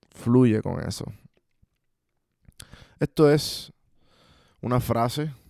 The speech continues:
eh, o una parte del libro de Daily Stoic. Daily Stoic de Ryan Holiday, que habla sobre la filosofía estoica,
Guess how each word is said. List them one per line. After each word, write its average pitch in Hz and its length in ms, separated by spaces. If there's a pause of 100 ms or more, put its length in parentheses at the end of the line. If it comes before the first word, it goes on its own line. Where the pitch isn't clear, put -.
(1200)
eh, - 140
o 90 300
una 104 180
parte 110 500 (140)
del 98 180
libro 107 440
de 101 260
Daily 113 420
Stoic. - 560 (400)
Daily 113 300
Stoic 135 340
de 117 100
Ryan 113 320
Holiday, 123 520 (1200)
que - 80
habla 107 180
sobre 104 240
la 95 420
filosofía 113 920
estoica, - 960